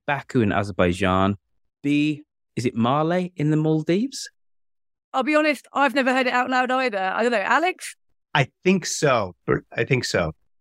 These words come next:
Speaker 1: And then s-, C, is it None or is it None or None?
Speaker 2: I didn't look that bit up.
Speaker 1: But it, that is the capital of Nehru. So which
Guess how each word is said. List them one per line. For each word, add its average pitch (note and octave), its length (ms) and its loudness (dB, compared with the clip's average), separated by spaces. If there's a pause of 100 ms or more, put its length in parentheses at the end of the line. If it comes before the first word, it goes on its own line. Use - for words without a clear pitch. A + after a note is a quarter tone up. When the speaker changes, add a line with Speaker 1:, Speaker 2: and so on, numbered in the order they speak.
(140)
Speaker 1:
And A#2+ 280 0
then A#2+ 240 2
s-, - 300 -8 (160)
C, D3 520 0
is B2 200 -2
it A#2 340 0 (500)
None E3+ 540 0 (800)
or C3+ 100 2
is A#2+ 60 2
it B2 120 -2
None G2 600 0 (440)
or A#2+ 80 -4
None? G2+ 500 0 (800)
Speaker 2:
I A3+ 120 2
didn't D#4+ 240 -2
look E4 120 2
that D4 180 -2
bit C4+ 140 0
up. - 180 -4 (540)
Speaker 1:
But C#3+ 420 4
it, C3 200 -2
that C#3+ 180 2
is C3+ 80 0
the B2+ 80 -2
capital A#2 300 0
of G#2 220 0
Nehru. A2 520 0 (200)
So C3 180 0
which F#3+ 520 -2